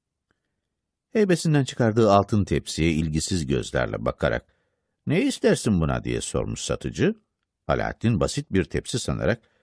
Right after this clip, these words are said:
"Sen ne verirsin?" deyince, üç kağıtçı eskici ona bir altın vermiş. Kazıklandığının farkına varmadan oradan çıkan Alaaddin, çarşıdan ekmek ve yiyecek bir şeyler aldıktan sonra evine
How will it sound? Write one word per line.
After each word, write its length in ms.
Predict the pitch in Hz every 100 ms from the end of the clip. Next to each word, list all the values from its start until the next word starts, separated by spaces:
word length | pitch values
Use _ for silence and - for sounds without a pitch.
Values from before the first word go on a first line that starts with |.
| _ _ -
"Sen 260 | - 294
ne 120 | 233 165
verirsin?" 440 | 104 71 - 71
deyince, 680 | 127 147 71 - 82 160 - _ _ _ _ _
üç 240 | 170 - -
kağıtçı 340 | 76 62 -
eskici 500 | 60 - 90 82 196
ona 360 | 226 180 233 - -
bir 120 | 214
altın 380 | 120 - 78 57
vermiş. 420 | 55 - - - _ _ _ _ _ _ _
Kazıklandığının 720 | 87 78 80 82 80 80 80
farkına 420 | 71 71 - 78 73
varmadan 420 | 80 76 73 71
oradan 360 | 67 64 67
çıkan 280 | 64 - 71
Alaaddin, 580 | 57 57 52 - 131 156 _ _ -
çarşıdan 480 | - 117 - 113 98
ekmek 380 | 87 - 104 87
ve 40 |
yiyecek 400 | 76 76 80 -
bir 60 | 80
şeyler 260 | 80 69
aldıktan 480 | 65 57 - - 104
sonra 360 | - - 82 180
evine 320 | 92 65